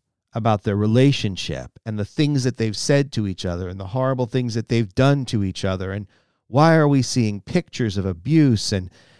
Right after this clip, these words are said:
hearing testimony from makeup artists and, and things like that? Why?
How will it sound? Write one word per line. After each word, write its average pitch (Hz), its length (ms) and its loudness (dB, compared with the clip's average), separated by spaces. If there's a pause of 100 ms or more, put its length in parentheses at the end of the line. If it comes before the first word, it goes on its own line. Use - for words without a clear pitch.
(140)
hearing 156 420 2
testimony 113 640 2
from 90 300 -6
makeup 131 400 2
artists 98 460 -2
and, 107 260 -4
and 113 300 0 (240)
things 131 260 0
like 113 160 4
that? 73 200 -6
Why? 127 380 0